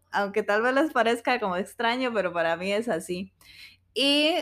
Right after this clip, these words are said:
hace unos años, eh, descubrí a la famosa Marie Kondo. Es una japonesa que escribió un libro que se llama La magia del orden, y ella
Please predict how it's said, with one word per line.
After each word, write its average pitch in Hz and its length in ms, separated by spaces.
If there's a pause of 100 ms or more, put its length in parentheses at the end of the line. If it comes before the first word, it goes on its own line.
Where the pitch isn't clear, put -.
hace 208 340
unos 269 400
años, 285 540
eh, 180 460
descubrí 190 680
a 208 80
la 185 200
famosa 226 800
Marie 208 380
Kondo. 247 580 (360)
Es 196 220
una 240 200
japonesa 240 680
que 240 80
escribió 190 440
un 247 140
libro 254 320
que 240 100
se 226 120
llama 196 260
La 196 140
magia 214 380
del 185 200
orden, 285 480 (500)
y 233 160
ella 269 680